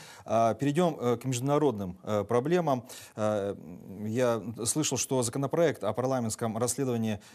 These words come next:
нахождения биологического оружия на Украине, э, сейчас, э, в Госдуме активно, активно, м, прорабатывается, обсуждается. На самом деле это так?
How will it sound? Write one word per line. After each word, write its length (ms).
нахождения 480
биологического 540
оружия 200
на 120
Украине, 580
э, 260
сейчас, 580
э, 160
в 80
Госдуме 360
активно, 640
активно, 840
м, 440
прорабатывается, 1300
обсуждается. 880
На 120
самом 260
деле 220
это 200
так? 140